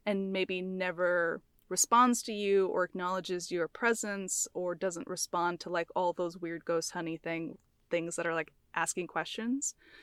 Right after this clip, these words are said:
It's just a weird impression of energy in the location. And I think there are a lot of stories of, y-, I mean, you can see that in very old buildings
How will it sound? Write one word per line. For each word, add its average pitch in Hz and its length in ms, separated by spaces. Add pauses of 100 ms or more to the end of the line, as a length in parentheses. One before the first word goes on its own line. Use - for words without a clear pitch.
(640)
It's 214 200
just 247 320
a 208 60
weird 190 400
impression 185 540
of 160 200
energy 185 580
in 180 140
the 175 80
location. 196 760 (720)
And 220 120
I 214 60
think 269 260
there 233 220
are 196 160
a 202 80
lot 190 200
of 196 60
stories 180 600
of, 160 600
y-, - 180
I 214 60
mean, 208 160
you 208 80
can 208 160
see 214 220
that 202 320
in 180 560 (420)
very 190 320
old 170 240
buildings 240 840